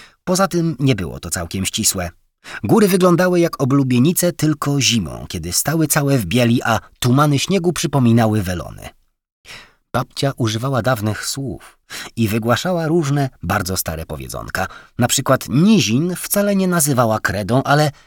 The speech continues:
halami. "W górze na hali wiatr śniegiem wali",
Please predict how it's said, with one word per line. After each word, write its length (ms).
halami. 720
"W 140
górze 320
na 160
hali 500
wiatr 580
śniegiem 640
wali", 520